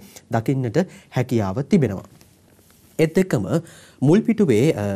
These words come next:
සඳහන් වන තවත් සටහනක් දෙසයි මීළඟ අවධානය. පාස්කු කොමිසම ගැන අවස්ථාව පැමිණි විට කතා කරනවා. හිටපු ජනාධිපති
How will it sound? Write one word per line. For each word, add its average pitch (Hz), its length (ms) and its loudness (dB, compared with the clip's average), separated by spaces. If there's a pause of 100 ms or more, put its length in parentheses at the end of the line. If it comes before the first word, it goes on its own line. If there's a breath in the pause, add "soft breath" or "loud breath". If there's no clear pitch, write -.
(400)
සඳහන් 131 500 -2
වන 104 160 -2
තවත් 131 320 -4
සටහනක් 123 440 -4
දෙසයි 143 320 -2
මීළඟ 107 300 -2
අවධානය. 147 440 0 (1400 soft breath)
පාස්කු 247 400 2
කොමිසම 208 520 4
ගැන 139 240 4 (140)
අවස්ථාව 160 640 0
පැමිණි 226 420 2
විට 196 160 -2
කතා 180 320 -2
කරනවා. 104 460 -4 (320)
හිටපු 139 340 2
ජනාධිපති 143 720 -2